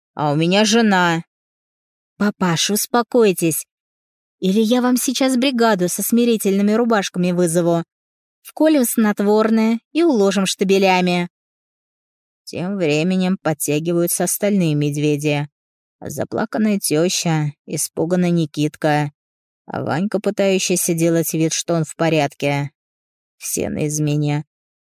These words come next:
И мои уже здесь. Мама тоже в слезах. Мне становится все страшнее и тревожнее.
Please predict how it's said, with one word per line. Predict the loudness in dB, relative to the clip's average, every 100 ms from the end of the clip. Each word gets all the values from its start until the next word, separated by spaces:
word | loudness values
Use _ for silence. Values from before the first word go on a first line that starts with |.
| _ _ _ _ -4
И | 0
мои | 2 2 2
уже | 2 0
здесь. | -2 0 -2 -2 -8 _ _ _ _ _ _ -14
Мама | -8 -6 -6 -2
тоже | -2 0 -4
в |
слезах. | -4 -4 -2 -2 -2 -8 _ _ _ _ _ _ _
Мне | -4 -2 -2
становится | -2 -2 0 -2 -2 -2
все | -2
страшнее | -4 -4 -4 -2 -2 0 0
и | 0
тревожнее. | -2 0 0 0 0 0 0 -2